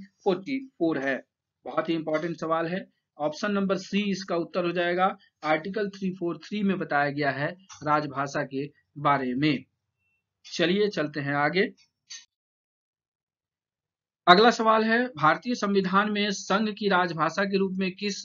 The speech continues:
भाषा को अपनाया गया है? बहुत ही simple सवाल है, which language has been adopted as the official language of union in,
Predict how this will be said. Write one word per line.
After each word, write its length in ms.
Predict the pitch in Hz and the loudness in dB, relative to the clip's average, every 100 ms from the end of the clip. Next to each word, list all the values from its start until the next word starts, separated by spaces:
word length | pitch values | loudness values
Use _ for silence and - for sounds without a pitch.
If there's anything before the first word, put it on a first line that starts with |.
| 147 | -12
भाषा 380 | - 143 156 196 | -2 -2 0 -2
को 200 | 185 160 | 0 -4
अपनाया 300 | 151 147 127 | -2 -4 -4
गया 200 | 120 113 | -8 -14
है? 100 | - _ - | -16 _ -6
बहुत 220 | 156 175 | -6 -6
ही 60 | |
simple 340 | 185 156 147 175 | -8 -8 -6 -6
सवाल 320 | 170 165 165 | -4 -2 -2
है, 160 | 165 185 - _ 135 | -6 -12 -20 _ 0
which 260 | 175 - | 0 2
language 520 | 175 175 175 196 190 - | 2 2 2 0 -2 -10
has 280 | 139 143 147 | -4 -2 -2
been 240 | 190 185 180 | -2 0 0
adopted 540 | 170 170 - 185 - _ _ 123 | 0 0 -4 -4 -4 _ _ -2
as 240 | 170 196 | 0 2
the 80 | 190 | 2
official 480 | 180 175 160 180 165 | 2 0 -2 0 -2
language 300 | 160 156 151 | -2 -4 -4
of 200 | 151 147 135 | -4 -6 -10
union 460 | 135 160 180 190 | -4 0 2 2
in, 300 | 175 151 143 | 0 0 -2